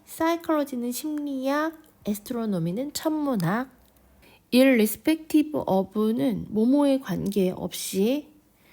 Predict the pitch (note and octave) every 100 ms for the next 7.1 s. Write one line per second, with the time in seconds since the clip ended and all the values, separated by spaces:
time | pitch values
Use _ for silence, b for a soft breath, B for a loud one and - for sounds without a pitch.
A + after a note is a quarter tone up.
0 | b b b b b _ F3+ F#3 B3 B3+
1 | C#4+ C4+ F3+ - G3 G3 A#3 C#4+ C#4+ C4+
2 | G#3 A#3 A3 - G#3 G3+ G#3 - F#3 E3+
3 | E3 - - G3 A#3+ C#4+ C4+ F3+ F3+ A#3
4 | G#3+ F#3+ G3+ G3+ F#3 F3 F3+ - D#3+ -
5 | - D#3 - _ _ - F#3+ G#3+ C#4+ C#4+
6 | - G#3+ G#3 A3+ A3+ A3+ A3 A3 C4+ C#4+
7 | D#4